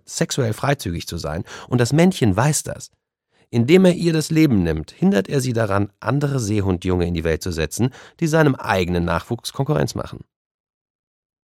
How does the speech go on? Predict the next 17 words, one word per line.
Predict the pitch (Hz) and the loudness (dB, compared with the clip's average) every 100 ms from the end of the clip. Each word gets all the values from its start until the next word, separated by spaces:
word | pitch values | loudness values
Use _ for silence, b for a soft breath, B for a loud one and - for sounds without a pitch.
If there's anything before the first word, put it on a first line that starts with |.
| _ B B B | _ B B B
„Wir | 113 123 190 165 | -4 4 6 6
sind | 139 | 6
doch | 123 104 | 4 2
wohl | 113 | 0
auch | - - - | 0 -4 -6
Teil | 123 101 87 76 - | -2 2 2 0 -2
der | 85 95 | -4 -4
darwinistischen | 76 85 87 87 - - 87 | 0 0 0 -2 -4 -6 -4
Theorie. | - 92 82 78 - | -2 0 0 -4 -8
Warum | 107 147 170 | -6 0 0
verhalten | 151 139 143 127 | 2 2 0 0
sich | 113 | -2
also | 117 104 | 0 0
Menschen | 104 113 - 107 | 2 2 2 0
nicht | 95 - | 0 -2
wie | |
Seehunde?“, | 87 107 143 92 76 71 | -2 2 2 2 0 -2